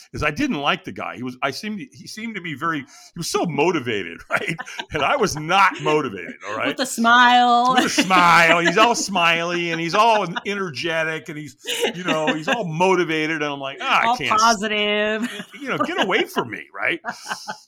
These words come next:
Speaker 1: But he said a couple of things that got me. One he said was,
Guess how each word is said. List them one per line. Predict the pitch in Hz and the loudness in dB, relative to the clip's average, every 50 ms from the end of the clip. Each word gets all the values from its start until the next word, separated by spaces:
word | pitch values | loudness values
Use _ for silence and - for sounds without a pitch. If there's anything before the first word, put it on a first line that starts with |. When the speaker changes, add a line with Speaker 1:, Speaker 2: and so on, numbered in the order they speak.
| 175 - _ - | -14 -14 _ -6
Speaker 1:
But | 185 185 | -6 -6
he | 196 - | -4 -6
said | - - 320 330 | -6 -4 -4 -4
a | 349 339 | -4 -2
couple | - 214 - - 139 | 0 0 0 0 -2
of | 127 | -2
things | 117 151 143 143 131 110 | 0 0 -2 -2 -2 -4
that | 113 113 87 82 | -6 -8 -4 0
got | 123 110 104 - - | 0 0 0 0 -4
me. | - - _ _ _ _ _ _ _ _ _ | -14 -20 _ _ _ _ _ _ _ _ _
One | - 107 117 170 233 302 311 262 | -10 -4 0 2 4 4 4 2
he | 196 185 156 127 | 0 -2 -2 -4
said | - - 143 143 135 | -2 0 0 0 0
was, | 123 123 123 120 117 113 110 - - | 2 2 2 4 2 2 -2 -6 -12